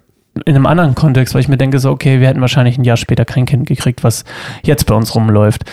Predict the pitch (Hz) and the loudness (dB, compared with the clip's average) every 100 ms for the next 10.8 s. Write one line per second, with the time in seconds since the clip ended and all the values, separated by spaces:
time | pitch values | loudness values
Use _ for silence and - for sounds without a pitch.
0 | - - - 127 110 - 135 - 120 117 | -20 -12 -2 0 0 0 -2 0 0 2
1 | 120 - 120 117 - - 127 131 - 120 | 0 -2 0 -2 -2 0 2 2 2 -2
2 | 85 135 127 131 151 - - - - 156 | 2 2 2 2 2 0 -2 -2 -2 0
3 | 160 131 127 143 - 139 135 139 - 156 | 2 2 2 2 0 0 0 0 0 0
4 | 135 123 127 127 127 131 127 123 127 127 | 2 2 2 2 2 2 2 2 2 4
5 | 131 127 - 143 143 127 123 135 123 135 | 4 2 0 0 2 2 0 2 0 2
6 | 131 127 127 135 139 139 - - - - | 0 2 2 4 2 0 -6 -16 -16 -18
7 | - _ _ _ _ - 147 156 185 175 | -20 _ _ _ _ -2 2 2 2 2
8 | - 143 196 190 - 160 160 175 160 143 | 0 0 2 0 0 0 2 2 2 2
9 | 185 170 151 139 139 - 139 147 143 151 | 2 0 0 0 0 0 0 0 0 0
10 | 151 156 147 139 - 156 143 | 2 2 0 -2 -4 -8 -8